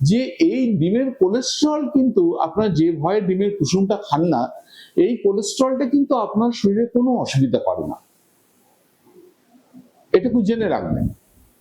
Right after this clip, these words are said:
এই কোলেস্টেরলকে কখনো শত্রু বলে ভাববেন না, এই কোলেস্টেরল কিন্তু আমাদের দেহের জন্য মিত্রই বটে। আপনার শরীরে সমস্ত সেল মেমব্রেন, সমস্ত সেক্স হরমোন, ভিটামিন ডি থ্রি থেকে শুরু করে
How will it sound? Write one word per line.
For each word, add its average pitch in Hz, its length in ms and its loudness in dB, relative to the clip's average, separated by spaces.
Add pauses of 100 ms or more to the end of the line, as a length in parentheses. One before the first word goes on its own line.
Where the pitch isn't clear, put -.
(400)
এই 240 100 0
কোলেস্টেরলকে 269 1080 -2
কখনো 247 340 2
শত্রু 233 440 0
বলে 233 200 0
ভাববেন 127 400 -2
না, 110 200 0 (160)
এই 180 160 2
কোলেস্টেরল 202 680 0
কিন্তু 214 320 0
আমাদের 160 380 0
দেহের 147 280 2
জন্য 175 240 0
মিত্রই 196 540 0
বটে। - 340 -4 (440)
আপনার 214 400 2
শরীরে 208 540 0
সমস্ত 269 560 -2
সেল 208 400 0
মেমব্রেন, 202 540 2
সমস্ত 220 480 -2
সেক্স 190 460 0
হরমোন, 175 480 0
ভিটামিন 202 540 0
ডি 185 260 0
থ্রি 190 240 0
থেকে 185 220 0
শুরু 175 240 0
করে 165 340 0